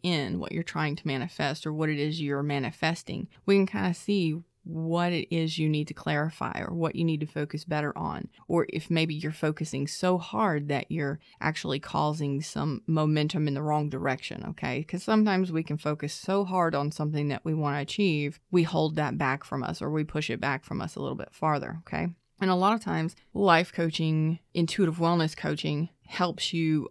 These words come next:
along your journey. For those that are on spiritual awakenings, you're going through your spiritual awakening, you're on a spiritual journey, it helps you bring in more inner peace and happiness and harmony. It helps you focus there and wholeness of self,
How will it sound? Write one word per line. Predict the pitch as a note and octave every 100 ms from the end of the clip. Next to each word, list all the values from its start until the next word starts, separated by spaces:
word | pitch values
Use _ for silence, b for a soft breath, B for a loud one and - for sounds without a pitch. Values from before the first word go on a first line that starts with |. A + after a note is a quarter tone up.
| -
along | E3 D#3 D#3
your | D#3 D3
journey. | D#3 D#3 D3 C#3+
For | -
those | D3 D#3
that | D#3+
are | D3
on | C#3+ C3+
spiritual | - E3 D3+ D3+ - C#3+
awakenings, | D#3 F3 F3+ F3+ E3+ D#3+ D#3 E3+
you're | D3+ C3 D3+
going | D3+ D3+
through | D3
your | C3+
spiritual | - C#3+ C#3 D#3
awakening, | D#3+ D#3+ D#3+ D#3
you're | C#3
on | B2 -
a |
spiritual | - E3+ D#3+ D#3 D#3+
journey, | D#3+ D#3+ D3+ D#3 -
it | F3
helps | F3 D#3 D#3 - D#3+
you | D3+ D3 D3 B
bring | D#3+ D#3+ D#3
in | D#3
more | D#3 C#3+ -
inner | D3 C3+
peace | - D3 C#3+ C3 - - - _
and | D3 D3+
happiness | - D3 D3+ D3+ D3 C#3+ D3 -
and | D#3
harmony. | D#3 D3+ D#3 D#3 D3+
It |
helps | E3+ - D#3+
you |
focus | D#3+ D3 D3+ D3+
there | D#3 D#3+ D3+ C#3+ -
and | D#3 D#3
wholeness | - - D#3 D3+ C#3+ -
of | -
self, | - - C#3 - -